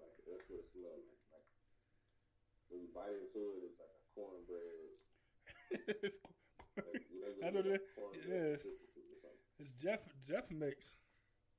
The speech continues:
Speaker 1: <laughs>
Speaker 2: It's Jeff mix. That's what it is.
Speaker 1: All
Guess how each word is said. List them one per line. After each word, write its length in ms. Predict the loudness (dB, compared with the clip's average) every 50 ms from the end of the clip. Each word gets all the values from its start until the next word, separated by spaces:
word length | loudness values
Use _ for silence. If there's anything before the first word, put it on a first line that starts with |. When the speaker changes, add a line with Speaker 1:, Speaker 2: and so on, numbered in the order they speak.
| _ _ _ -20 _ _ _ _ _ _ _ _ _ _ -20
Speaker 1:
<laughs> 640 | -20 -16 -14 -12 -12 -12 -12 -14 -14 -14 -14 -12 -10
Speaker 2:
It's 160 | -10 -10 -8 0 4
Jeff 160 | 4 4 4 2 -6
mix. 160 | -8 -6 -6
That's 160 | -8 -6 -4
what 160 | -4 -4 -4
it 80 | -4 -6 -6
is. 80 | -6 -8 -12 -14 -20 _ -20 -20 _ _ _ _ _ _ _ _ _ _ _ _ _ _ _ _ _ _ _ -20
Speaker 1:
All 80 | -20